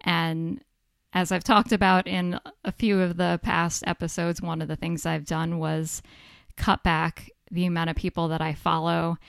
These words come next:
and really curating that list so that if I come across something that makes me feel bad,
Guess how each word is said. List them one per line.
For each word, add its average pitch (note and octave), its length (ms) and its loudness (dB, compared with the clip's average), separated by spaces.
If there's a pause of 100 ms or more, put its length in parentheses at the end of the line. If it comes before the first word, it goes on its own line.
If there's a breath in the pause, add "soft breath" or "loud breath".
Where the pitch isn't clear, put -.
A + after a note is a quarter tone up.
(220 loud breath)
and F#3 160 0
really G3 580 2 (340)
curating F#3 680 2
that F3 260 0
list F#3+ 500 -2 (140)
so F#3 240 0
that E3+ 420 2 (460 soft breath)
if F#3 240 0
I F3 600 0 (280)
come G#3 200 2
across F#3 460 2
something F#3 540 0
that E3 400 2 (480)
makes F3 400 0
me F3 160 0
feel F3+ 280 2
bad, A3+ 460 4